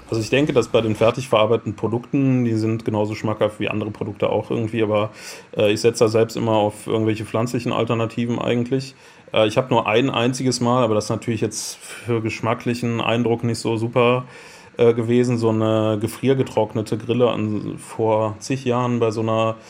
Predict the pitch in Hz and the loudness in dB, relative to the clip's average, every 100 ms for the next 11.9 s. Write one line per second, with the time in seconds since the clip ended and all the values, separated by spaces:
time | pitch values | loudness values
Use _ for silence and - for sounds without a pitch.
0 | - - - - 107 107 113 110 135 143 | -20 -20 -20 0 2 2 2 4 4 4
1 | 139 131 123 135 135 135 131 131 120 123 | 0 0 0 0 2 2 2 2 0 0
2 | 127 127 123 123 123 143 147 120 113 110 | 0 0 -2 -4 2 2 2 0 -2 0
3 | 113 117 113 120 127 127 120 110 107 101 | 0 0 -2 0 0 0 0 0 0 0
4 | - 113 110 107 107 - 127 135 127 123 | -4 -6 -4 -2 -2 0 0 2 0 0
5 | 127 127 131 131 131 135 131 113 107 110 | 0 0 -2 -2 0 0 -2 -2 -2 -4
6 | 107 - - - - 110 113 117 - 120 | -6 -16 -20 -20 -2 0 0 -2 -2 0
7 | 135 - 156 165 160 - 113 110 - 110 | 0 0 0 0 -2 -4 -4 -4 -4 0
8 | 104 104 117 120 127 117 110 113 113 117 | -2 -2 -6 -2 -2 0 2 4 4 2
9 | - - - - - 123 123 120 120 113 | -6 -20 -20 -20 -4 0 2 2 0 0
10 | 127 135 117 113 - 110 127 147 - 139 | 2 2 2 2 2 2 2 0 0 0
11 | 156 151 139 135 127 135 139 151 | 0 -2 -2 -2 -2 0 0 -2